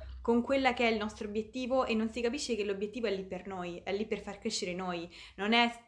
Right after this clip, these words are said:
non è lì per poter dire: "Io sono questo tipo di persona, io sono, eh, la sollevatrice di pesi, io sono, eh, l'anoressica", se si tratta di un disturbo alimentare.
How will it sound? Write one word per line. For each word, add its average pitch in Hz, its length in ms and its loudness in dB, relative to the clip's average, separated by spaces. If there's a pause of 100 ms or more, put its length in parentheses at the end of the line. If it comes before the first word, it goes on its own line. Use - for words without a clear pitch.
non 220 220 2
è 277 120 4
lì 233 360 2
per 226 380 0
poter 220 340 4
dire: 208 260 2
"Io 214 220 4
sono 220 220 0
questo 202 220 -2
tipo 190 200 -4
di 185 100 -4
persona, 185 320 -4
io 226 120 2
sono, 214 400 -2 (220)
eh, 190 300 4
la 202 100 4
sollevatrice 214 580 2
di 196 100 -4
pesi, 180 380 -2
io 214 160 2
sono, 214 600 0 (240)
eh, 185 360 4
l'anoressica", 202 720 2
se 196 80 -2
si 208 140 -6
tratta 196 220 -2
di 185 60 -4
un 196 60 -6
disturbo 196 360 -4
alimentare. 190 600 -2